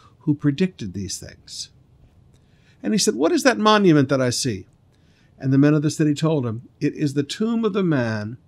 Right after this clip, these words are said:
who came from Judah and predicted these things that you have done against the altar at Bethel." And he said, "Let them be. Let no man move his bones." So they let his bones alone,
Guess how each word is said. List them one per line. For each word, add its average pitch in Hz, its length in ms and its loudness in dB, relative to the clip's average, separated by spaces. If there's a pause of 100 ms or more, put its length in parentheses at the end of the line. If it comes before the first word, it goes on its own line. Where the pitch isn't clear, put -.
(380)
who 143 100 -6
came 143 320 0
from 185 200 -2
Judah 123 480 0
and 123 160 -10
predicted 151 500 0
these 165 260 4
things 110 420 -2 (320)
that 101 160 -10
you 151 240 2
have 180 300 -6
done 147 540 -2
against 123 320 -6
the 131 100 -8
altar 131 480 -6
at 117 140 -14
Bethel." - 320 -16 (1160)
And 131 100 0
he 131 60 2
said, 131 240 0
"Let 143 160 2
them 156 140 2
be. 127 320 0 (420)
Let 143 160 -2
no 151 160 6
man 180 220 6
move 180 160 8
his 185 120 4
bones." 123 560 0 (360)
So - 180 -10
they 120 100 -2
let 120 180 -4
his 123 120 -4
bones 123 320 0
alone, 127 420 -4